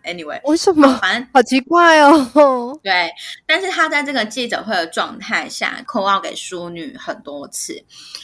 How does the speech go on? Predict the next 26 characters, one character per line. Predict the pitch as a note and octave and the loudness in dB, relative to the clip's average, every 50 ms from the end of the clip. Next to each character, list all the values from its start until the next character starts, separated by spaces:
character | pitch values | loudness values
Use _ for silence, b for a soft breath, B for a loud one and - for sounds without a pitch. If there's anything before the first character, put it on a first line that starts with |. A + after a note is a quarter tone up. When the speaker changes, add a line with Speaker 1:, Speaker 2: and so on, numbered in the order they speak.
| B B B B B | B B B B B
Speaker 1:
那 | - A#3 A3 G3 F3+ - b b b b b b b b - | -2 0 0 0 -2 -4 b b b b b b b b -4
我 | G3+ A3 | -2 0
有 | B3+ C#4+ | 0 0
找 | C#4+ C4+ G3 F#3 | 2 0 0 2
到 | A3 A#3 B3 A3+ G#3 G3+ | 4 2 4 2 2 -2
录 | G3+ A#3+ A#3 G#3+ | -2 -2 0 0
音 | G3+ F#3+ F#3+ G#3+ | -2 -2 -4 -6
档， | G#3+ F#3+ - - - D#3 | -4 -4 -6 -6 -8 -12
然 | E3+ F#3 | -8 -4
后 | G#3+ G3+ | -2 -2
我 | F#3 E3+ | 0 0
有 | E3 E3+ | -2 -2
把 | F3 - C3+ C#3+ | -2 -4 -6 -6
它 | - F3+ E3 D#3+ D#3 D#3 E3 D#3+ _ | -4 -4 -4 -2 -2 -4 -6 -6 _
打 | - D#3 B2+ | -6 -6 -6
成 | - - F#3+ E3 D#3 | -6 -10 -10 -10 -8
文 | D#3 D3 D#3 | -8 -8 -8
字 | D3+ - G3 | -8 -10 -8
档， | F#3+ - - - | -8 -8 -10 -10
我 | - | -10
念 | E3+ G3+ F#3 E3+ | -10 -10 -10 -10
给 | D#3 D3+ | -10 -10
大 | - D#3+ D#3+ | -8 -10 -8
家 | - D3 C#3+ D3 | -8 -10 -10 -10
听。 | - - - - - _ _ _ _ _ - | -12 -14 -14 -14 -16 _ _ _ _ _ -6
Speaker 2:
嗯。 | F#3 E3 | -6 -6